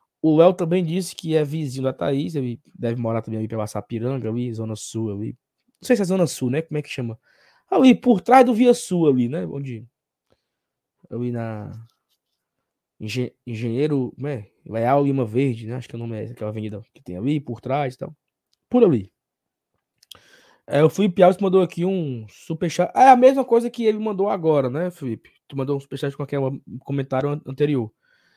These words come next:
É, mas eu concordo com essa tua última frase, né? Não ganhar é incompetência. Fortaleza precisa aproveitar o momento de agora do Juventude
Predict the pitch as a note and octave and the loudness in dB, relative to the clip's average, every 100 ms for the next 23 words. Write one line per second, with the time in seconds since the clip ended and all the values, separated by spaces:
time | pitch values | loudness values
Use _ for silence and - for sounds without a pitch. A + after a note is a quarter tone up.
0 | _ _ - B2 B2+ D#3 G3+ G#3 G3+ G#3+ | _ _ -8 -4 0 2 2 2 2 2
1 | G3+ G#3 G#3 G3 G3 A3+ A3+ F#3 D3+ B2+ | 0 -4 0 2 2 2 -2 2 2 2
2 | B2 C#3 D#3+ F3+ E3 D#3+ E3 E3 F#3 D#3 | -2 -4 -2 0 0 -2 -4 -6 -8 -6
3 | C3+ D#3 D#3+ E3+ - F#3 F3+ G#3 G3+ F3+ | -4 -2 0 -2 -4 -6 -2 -2 0 -4
4 | E3 - C3 A#2 B2+ B2 A#2+ A#2 A#2+ A2+ | -4 -2 -2 0 -2 -4 -6 -6 -8 -12
5 | - A#2+ A2 A2 D#3 F#3+ C#3 B2+ A#2 A#2 | -12 -8 -8 -4 -2 0 -2 -4 -6 -8
6 | D3+ G#3+ D#3+ A#2 | -6 -6 -8 -12